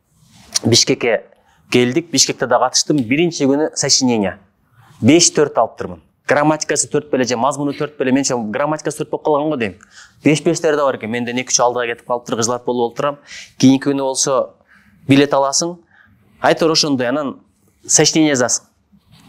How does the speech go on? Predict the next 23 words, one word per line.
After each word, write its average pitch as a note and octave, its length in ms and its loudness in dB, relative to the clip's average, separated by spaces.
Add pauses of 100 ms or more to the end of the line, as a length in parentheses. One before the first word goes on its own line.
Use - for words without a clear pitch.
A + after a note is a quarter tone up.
(120)
Тандап. G#2+ 380 -2 (340)
Үч - 300 2
турдан C#3 320 0
өттүм. F3+ 460 -4 (1080)
Сейтек F#3 480 4
деген G3 200 2
балдар E3+ 260 0
борбор F3 260 -4
бар, A#2 100 0
билесиңерби? F#3 460 -2 (1120)
Бул D3+ 160 6
жакта F3 240 0
номер E3 240 0
бешинчи E3 400 -4
гимназияда D3 400 -2
жатканбыз. - 540 -4 (680)
Анан D3+ 320 2
келип, E3+ 480 0 (460)
жыйынтыгын C#3+ 460 0
күтүп D#3 240 -4
отурабыз. D#3 400 -2 (640)
Бизден C3+ 400 2
бирөө C#3+ 400 0